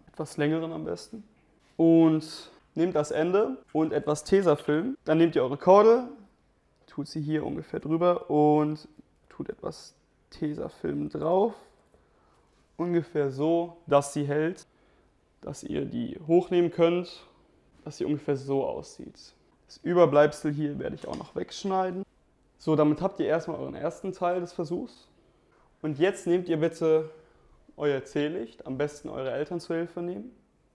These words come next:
Und diese nehmen dann ein Feuerzeug und werden das Teelicht dann anzünden. Gut, ihr habt jetzt euer Teelicht und ihr könnt auch mal eure Hand darüber halten, etwas höher.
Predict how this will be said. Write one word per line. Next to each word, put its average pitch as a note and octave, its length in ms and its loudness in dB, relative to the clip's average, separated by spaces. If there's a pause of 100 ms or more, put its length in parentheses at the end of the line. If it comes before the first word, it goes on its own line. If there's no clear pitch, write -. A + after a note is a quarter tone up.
(360)
Und D#3 420 0
diese C#3+ 240 -2
nehmen C#3 220 0
dann B2+ 120 -4
ein B2 40 -8
Feuerzeug D3+ 680 0 (840)
und D3+ 100 -16
werden C#3 220 -6
das C#3 160 -12
Teelicht D3 400 -8
dann - 100 -10
anzünden. F#3 640 -4 (3000)
Gut, F#3 200 0
ihr D#3+ 100 6
habt E3+ 100 2
jetzt D#3+ 160 -2
euer C#3 220 -2
Teelicht G#3 520 0 (520)
und D#3+ 480 0
ihr D3 80 -6
könnt C#3 200 -8
auch B2 120 -10
mal A#2+ 100 -8
eure A#2 240 -8
Hand C3+ 220 -4
darüber C#3 300 -2
halten, C3+ 360 -10 (300)
etwas - 320 -14
höher. C#3+ 280 -6